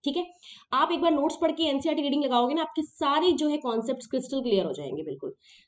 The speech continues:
तो जो मैं बोल रही हूँ एनसीईआरटी का important पॉइंट है उसको एनसीईआरटी में भी highlight करिए, ठीक है, ताकि आपको बार बार multiple readings ना लगानी पड़े और उस चीज को अपने notes में भी लिख लीजिए, understood। चलो तो एनसीईआरटी में सबसे पहले line लिखी हुई है कि जो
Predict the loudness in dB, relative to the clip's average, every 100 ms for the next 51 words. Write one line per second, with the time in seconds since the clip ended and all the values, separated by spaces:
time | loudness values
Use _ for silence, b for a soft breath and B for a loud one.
0 | -4 0 4 4 4 4 4 4 4 2
1 | 0 0 0 0 0 -2 -2 -2 -2 -2
2 | -2 -2 0 0 0 -2 -2 -2 0 0
3 | 0 0 0 -2 -4 _ _ _ -4 -2
4 | -2 -2 -4 -2 -2 -2 0 0 2 0
5 | 0 0 0 -2 -2 -2 0 0 -2 -2
6 | -6 B B -2 0 0 -2 -4 -4 -4
7 | -2 0 -2 -2 -8 -8 -10 -12 -14 -20
8 | _ -10 -6 -6 -4 -6 B B B -2
9 | -2 -2 0 2 2 4 4 4 2 -2
10 | 0 2 2 0 -2 -2 0 2 2 0
11 | -10 _ b b 4 8 12 10 10